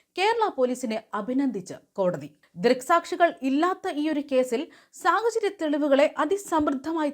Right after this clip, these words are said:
തന്നെ കൂട്ടിക്കെട്ടിക്കൊണ്ട് പ്രതി കുറ്റം ചെയ്തതായി തെളിയിക്കാൻ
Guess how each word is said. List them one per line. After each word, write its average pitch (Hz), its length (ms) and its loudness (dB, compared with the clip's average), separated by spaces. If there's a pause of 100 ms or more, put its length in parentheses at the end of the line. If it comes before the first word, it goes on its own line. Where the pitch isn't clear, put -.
തന്നെ 208 160 -2
കൂട്ടിക്കെട്ടിക്കൊണ്ട് 269 920 -6 (420)
പ്രതി 262 220 2
കുറ്റം 392 500 -4
ചെയ്തതായി 277 380 2 (120)
തെളിയിക്കാൻ 240 500 -2